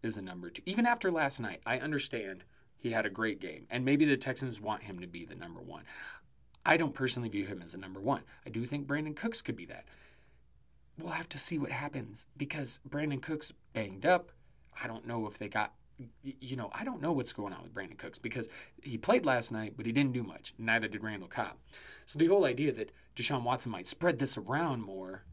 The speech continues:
it just seemed like Will Fuller, tight ends, <laughs> and, and then, y-, you know, I just, this Houston team's in a little trouble. I think it is. But for now, you gotta give time. You, you, we gotta remember, there's no preseason. There was no preseason,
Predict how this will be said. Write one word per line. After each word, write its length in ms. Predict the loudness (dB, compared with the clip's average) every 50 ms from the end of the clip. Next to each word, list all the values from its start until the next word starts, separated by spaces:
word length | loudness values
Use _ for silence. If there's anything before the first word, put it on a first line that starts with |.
| -18 -16 -16 -14 -12 -8
it 60 | -4
just 200 | -2 2 4 4
seemed 180 | 4 4 4 2
like 180 | 2 0 0
Will 220 | 0 2 4 2 2
Fuller, 600 | 2 2 4 4 4 4 2 0 0 -2 -4 -6 -12 -20 -20 -18 _ -6
tight 360 | 0 2 4 4 4 4 2
ends, 460 | 2 2 0 0 0 -2 -2 -4 -6 -10 -16 -20
<laughs> 160 | -20 -10 -6
and, 180 | -4 -4 -4 -4 -6 -8 -12 -10 -6
and 160 | -4 -2 0
then, 240 | 0 0 0 -2 -4 -4
y-, 160 | -4 -4 -4 -2
you 160 | -2 -2 -2
know, 220 | -2 -2 -4 -4 -4
I 80 | -4 -4
just, 320 | -4 -4 -4 -4 -6 -8 -10 -18 -20 -20 -20 -20 -20 -20 -20 -20 -20 -20 -20 -20 -20 -20 -20 -20 -20 -20 -20 -20 -20 -20 -20 -20 -20 -20 -20 -20 -20 -20 -20 -20 -20 -2 2
this 140 | 2 2 4
Houston 340 | 2 2 0 0 -4 -6 -4
team's 320 | -2 -2 -2 -2 -2 -2
in 80 | -2 -2
a 80 | -2
little 220 | -2 -2 -2 -4 -2
trouble. 400 | 0 0 -2 -2 -2 -8 -14 -18 -20 -20 -20 -20 -20 -20 -20 -20 -20 -20 -20 -20 -14 -10
I 120 | -8 -6 -6
think 240 | -4 -4 -4 -4
it 60 | -4 -4
is. 260 | -6 -6 -8 -10 2
But 280 | 6 6 6 6 4 -2 -14 -20 -20 -20 -20 -20 -20 -18 -10
for 180 | 0 2 4 4
now, 300 | 4 2 2 0 -4 -8 -14 -20 -20 -20 -20 -20 -20 -20 -20 -20 -20 -20 -18 -2
you 60 | 2
gotta 200 | 4 6 6 6
give 200 | 4 4 2 2 -2
time. 320 | -2 0 0 0 0 0 0
You, 140 | 2 0 2
you, 400 | 0 -4 -8 -8 -8 -10 -10 -6 -4
we 120 | -2 0 2
gotta 140 | 4 4
remember, 340 | 4 4 4 4 2 2 0
there's 200 | -2 -2 0 2
no 60 | 2
preseason. 680 | 0 2 2 2 4 4 4 2 0 -2 -6 -10 -12 -6
There 100 | -2 -2
was 80 | 0 0
no 100 | 0 0
preseason, 580 | 0 2 2 2 2 0 -2 -4 -8 -10 -12